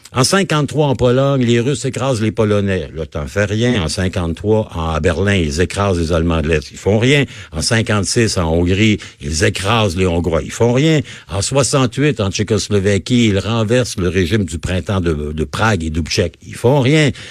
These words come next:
Il se, il a fallu probablement l-, seule, unique intervention un peu militaire de l'otan en Europe, c'est lorsque les massacres en ex-Yougoslavie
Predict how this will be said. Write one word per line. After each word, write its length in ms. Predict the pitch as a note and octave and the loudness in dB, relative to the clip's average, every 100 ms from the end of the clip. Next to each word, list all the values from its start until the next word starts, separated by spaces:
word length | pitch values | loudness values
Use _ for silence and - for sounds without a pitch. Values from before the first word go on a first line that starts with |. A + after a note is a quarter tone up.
| - - | -18 -8
Il 160 | G2+ F#2 | -4 -2
se, 140 | - - - | -2 -4 -4
il 160 | A#2+ A2+ | 0 0
a 40 | |
fallu 420 | - C3+ D#3+ G3+ | 2 2 2 0
probablement 600 | - C3+ B2+ C3+ C3 D#3 | 0 0 2 2 2 2
l-, 360 | F3 B2+ A#2 - - - | 2 0 -2 -8 -14 -10
seule, 640 | - - - G#3 G#3 G3 - | -4 -2 2 2 2 0 -2
unique 560 | D3+ D#3+ E3+ F3+ F#3 E3+ | -2 2 4 4 2 2
intervention 800 | C3 B2 B2 A2+ A2+ - D3 D3 | -2 0 0 0 -2 -2 0 2
un 120 | G2+ | 0
peu 240 | - C#3 C#3+ | 0 0 2
militaire 540 | A2+ G2+ G2+ B2+ B2 | 0 0 -2 -2 0
de 80 | F#2+ | 0
l'otan 400 | F#2 F#2 - B2 F2 | 0 -2 -2 -2 -2
en 120 | E2+ | -2
Europe, 380 | D#2+ G2+ D#3+ - - - - | -2 0 -2 -4 -18 -20 -8
c'est 200 | - G2 | -2 2
lorsque 300 | B2 A#2 G#2 | 2 0 -2
les 200 | F2+ F2+ | 0 2
massacres 720 | G2 A2+ - D3+ C3+ - F2+ | 0 0 0 0 0 -6 -8
en 260 | F2 E2+ | -4 0
ex-Yougoslavie 1300 | B2 C#3 - F2+ E2+ F#2 G2+ - - D2+ E2+ C#3 | 0 0 -4 -2 0 0 0 0 -4 -2 0 0